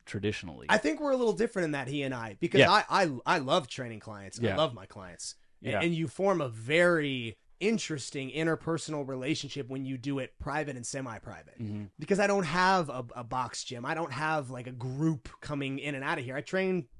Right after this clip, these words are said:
Speaker 2: fifteen people
Speaker 1: Yeah.
Speaker 2: at most.
Speaker 1: That's
Speaker 2: And so
Speaker 1: wild.
Speaker 2: you really do get, you get where I'm at. I get the most motivated,
Speaker 1: Mm-hmm.
Speaker 2: the, the, the most motivation, but I don't like that word, the most dedication from your clients that you'll ever get.
Speaker 1: Yeah.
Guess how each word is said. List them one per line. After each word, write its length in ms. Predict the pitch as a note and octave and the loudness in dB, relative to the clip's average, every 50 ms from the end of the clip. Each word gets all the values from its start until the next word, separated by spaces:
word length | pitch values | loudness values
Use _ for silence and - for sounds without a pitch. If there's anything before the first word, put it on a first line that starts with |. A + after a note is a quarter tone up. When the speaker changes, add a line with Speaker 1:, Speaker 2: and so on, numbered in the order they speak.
| - - | -10 -6
Speaker 2:
fifteen 360 | - F#3+ - - G3+ G#3 G3+ F3+ | -4 -4 -4 -2 -2 -2 0 0
people 380 | G3+ A#3 - - A2 F#2 - - - - | 0 0 -2 -4 -6 -8 -10 -14 -12 -4
Speaker 1:
Yeah. 200 | - A#2 A2 - | -2 0 0 0
Speaker 2:
at 80 | F3 F3 | 0 2
most. 500 | F3 F3+ A3+ A3 A#2+ - - - - - - - - - - - | 4 4 4 4 2 0 -6 -10 -12 -16 -18 -20 -20 -20 -12 -10
Speaker 1:
That's 180 | - - - | -10 -8 -6
Speaker 2:
And 140 | F3 E3 C#3 | -6 -6 -4
so 80 | - F#3 | 0 2
Speaker 1:
wild. 120 | F#3 F3 | 2 4
Speaker 2:
you 120 | F3+ F#3 | 2 2
really 340 | E3 D#3+ F3 G3 A3 G#3 G3+ | 6 8 8 8 8 6 4
do 220 | D3 C#3+ F#3 F#3+ D#3 | 0 0 -4 -4 0
get, 480 | A#2 E3+ G3 G#3+ G3 E3 D3 - - - - - _ _ _ _ - | 2 4 6 6 6 6 4 0 -4 -10 -20 -20 _ _ _ _ -16
you 260 | D#3+ E3+ E3+ E3 D3 | -8 -4 -2 -2 2
get 320 | B2 E3 E3 D#3 C#3+ - _ _ _ _ _ _ _ _ | 4 4 4 4 4 0 _ _ _ _ _ _ _ _
where 280 | D#3+ D#3 D#3 D3+ D3+ E3 | -4 -2 0 0 2 2
I'm 180 | G3+ F#3+ D#3+ | 4 4 2
at. 180 | C#3 C#3 D3 - - | 2 0 0 0 -2
I 100 | D3 D#3 | -4 -4
get 220 | C#3 D3+ C3+ - - | -2 -4 -4 -6 -10
the 280 | C3+ A#2 A#2 D#3+ A3 | -14 -6 2 4 4
most 440 | G#3+ F#3 F#3 F3+ F3+ F#3 E3+ - - | 4 6 4 4 4 4 4 0 -4
motivated, 800 | E3+ E3 D#3 D#3+ E3+ E3 C#3+ A2+ B2 A#2 A2 A2 G#2+ A2+ A#2 C3 G#2+ | -2 2 4 4 4 4 2 0 -4 -6 -6 -6 -8 -8 -10 -10 -12
Speaker 1:
Mm-hmm. 240 | G2 F#2+ F#2+ G2+ F#2+ F#2 - _ _ - C#3 C3+ | -14 -12 -12 -12 -12 -12 -14 _ _ -20 -20 -4
Speaker 2:
the, 120 | B2 E3 D#3+ | -2 -2 -2
the, 340 | D#3 D#3 C#3 D#3+ D3+ D3 C#3+ - - - - G3 F#3 F3 C#3+ C#3 | -2 -2 -4 -4 -4 -6 -10 -14 -18 -18 -18 -18 -16 -16 -8 -2
the 80 | D#3+ | 4
most 300 | D#3 G#3 C4 D4 A3 - | 6 8 8 8 6 4
motivation, 760 | A3 A#3+ A#3 G#3 G3+ F#3 F#3+ F3 D#3+ - G3+ G3+ G3+ G3 - - | 4 4 4 4 4 4 4 4 4 4 2 0 0 -2 -4 -4
but 160 | F3 E3+ D3+ | -2 0 0
I 100 | E3 E3 | 2 2
don't 180 | F3+ F3 F3 | 2 2 2
like 140 | F3+ E3+ D#3 - | 0 -2 -2 -2
that 160 | D3+ C3+ C3+ | -4 -4 -4
word, 300 | C#3+ D3 D3+ D3 C3 A#2+ | -4 -4 -4 -4 -6 -6
the 60 | C#3+ | -2
most 360 | D#3+ F#3+ G3 C3+ A#2+ A#2 A#2 | 2 2 2 2 0 -4 -2
dedication 640 | C#3 E3+ E3+ E3 D3 - - B2 A#2 A2 - B2+ A#2 | 0 2 2 2 0 -2 -6 -8 -8 -8 -8 -10 -8
from 180 | - C#3 C#3 C3+ | -6 -6 -4 -4
your 120 | C3 A#2+ | -6 -6
clients 340 | - - C3+ B2+ B2 A#2+ - | -6 -8 -8 -8 -8 -8 -10
that 160 | C#3 A#2+ - | -10 -10 -6
you'll 140 | C3+ B2+ B2+ | -6 -6 -4
ever 180 | B2 A#2 A#2+ | -6 -6 -8
get. 240 | A2 G#2+ G#2+ F#2+ - - - - - - | -10 -10 -12 -14 -16 -18 -20 -20 -14 -6
Speaker 1:
Yeah. 240 | - B2 A#2 F#2+ F#2+ | -4 -2 -2 -2 -4